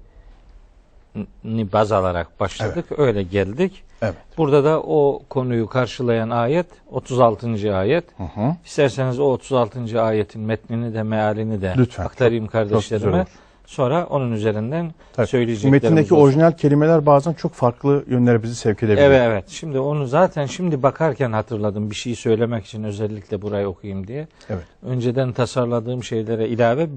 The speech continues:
Speaker 1: bir yeni bir şey daha gözüme çarptı şimdi. Sanki hiç okumamışım ben bu
Speaker 2: Allah
Speaker 1: ayeti de.
Speaker 2: Allah, enteresan.
Speaker 1: İlk defa bakıyormuşum gibi. Gerçekten Kur'an-ı Kerim'in
Speaker 2: Böyle.
Speaker 1: böyle bir canlı bir tarafı var yani. Kaç defa okursanız okuyun,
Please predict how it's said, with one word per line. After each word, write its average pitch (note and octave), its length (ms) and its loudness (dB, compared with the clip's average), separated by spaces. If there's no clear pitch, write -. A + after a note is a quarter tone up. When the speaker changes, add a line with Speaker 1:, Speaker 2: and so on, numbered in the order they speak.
Speaker 1:
bir D#3 80 -4
yeni C#3+ 300 0
bir A#2 40 -10
şey B2 220 -4
daha A2+ 180 -2
gözüme G#2 420 -6
çarptı F#2+ 400 -10
şimdi. A2+ 420 -8
Sanki C#3+ 460 0
hiç B2+ 100 -2
okumamışım A2+ 720 0
ben G2+ 180 -4
bu G#2+ 100 -2
Speaker 2:
Allah G#2 100 0
Speaker 1:
ayeti G2+ 260 0
de. F#2 40 -4
Speaker 2:
Allah, - 40 -2
enteresan. G#2 520 -6
Speaker 1:
İlk B2 180 -4
defa A#2 340 4
bakıyormuşum G#2+ 720 0
gibi. G#2 200 -10
Gerçekten B2+ 600 -2
Kur'an-ı E3 320 2
Kerim'in D#3 480 0
Speaker 2:
Böyle. B2+ 160 4
Speaker 1:
böyle F3+ 300 4
bir D3+ 120 -2
canlı C#3 340 0
bir B2+ 80 0
tarafı A2+ 420 -2
var G2+ 140 -6
yani. G2 380 -10
Kaç - 340 -4
defa D#3+ 180 0
okursanız D3+ 600 -4
okuyun, C3 400 -4